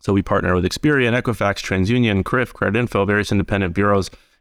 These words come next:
and we now have connectivity into about two billion, uh, consumer credit files from, from all around the world, and we can move that around the world,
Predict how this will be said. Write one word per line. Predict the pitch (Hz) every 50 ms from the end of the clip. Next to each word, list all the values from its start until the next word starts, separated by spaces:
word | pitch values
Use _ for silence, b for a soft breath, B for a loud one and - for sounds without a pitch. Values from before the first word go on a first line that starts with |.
| b
and | - 98 98
we | 101 101 98 101 101
now | - 104 107 107 110
have | 110 101 -
connectivity | - 110 101 98 - - 101 101 101 101
into | 98 98 - 101
about | 90 87 95 87 - -
two | - 113 107
billion, | 95 87 98 95 101 98 95 95 92 92 90 85 - _ _ _ _ _ -
uh, | 90 92 92 90
consumer | 87 - 92 92 - - - 107 98 98 90
credit | - - 92 90 -
files | - - 90 90 90 87 85 -
from, | - - 90 85 -
from | - - 92 87
all | 87 87 87
around | 85 82 85 87
the | 87
world, | 85 90 95 98 98 95 85
and | 87 90
we | 90
can | 85 - 90
move | 90 92 95 92 85
that | 87 80 78 - -
around | 95 90 82 85 87
the | 85
world, | 82 85 90 92 92 90 82